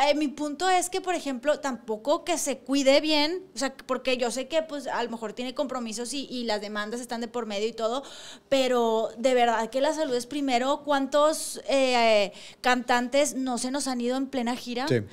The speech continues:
Speaker 1: sea, yo me acuerdo
Speaker 2: Sí.
Speaker 1: que me quedé con los boletos para Juan Gabriel y no
Speaker 2: Sí.
Speaker 1: lo pude ver.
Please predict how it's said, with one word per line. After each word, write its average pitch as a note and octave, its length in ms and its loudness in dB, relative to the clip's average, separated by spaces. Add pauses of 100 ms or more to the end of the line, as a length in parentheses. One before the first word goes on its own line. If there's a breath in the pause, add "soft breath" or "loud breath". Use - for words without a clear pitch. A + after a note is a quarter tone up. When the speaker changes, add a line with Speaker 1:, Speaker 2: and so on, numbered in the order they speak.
(160 loud breath)
Speaker 1:
sea, C4+ 160 2
yo B3+ 100 6
me A#3+ 60 4
acuerdo B3+ 280 2
Speaker 2:
Sí. A#3 40 0
Speaker 1:
que D4+ 300 6
me C4 160 0
quedé A3 240 2
con A3+ 160 0
los B3+ 80 0
boletos B3+ 280 2
para C4+ 200 2
Juan B3 180 -2
Gabriel G#3 600 2
y A#3 100 -2
no G#3+ 200 2
Speaker 2:
Sí. G#3+ 40 10
Speaker 1:
lo A3+ 140 4
pude C4+ 200 8
ver. B3 380 6